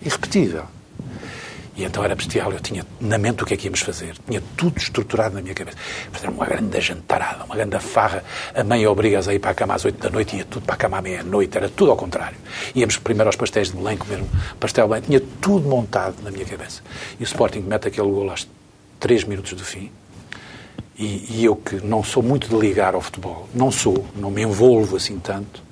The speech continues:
devo ter ficado com uma cara tal que a minha neta agarrou-se a mim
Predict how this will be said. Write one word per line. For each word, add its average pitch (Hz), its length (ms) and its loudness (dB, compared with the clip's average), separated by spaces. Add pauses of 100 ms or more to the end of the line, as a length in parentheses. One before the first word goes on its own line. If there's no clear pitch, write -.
(760)
devo 123 260 2
ter - 140 -2
ficado - 460 -2
com - 100 -8
uma 95 120 -4
cara 120 360 -2
tal 87 360 -6 (100)
que - 140 -8
a - 20 -2
minha 98 160 -6
neta 107 240 -2
agarrou-se 92 460 -4
a - 20 -10
mim 80 240 -12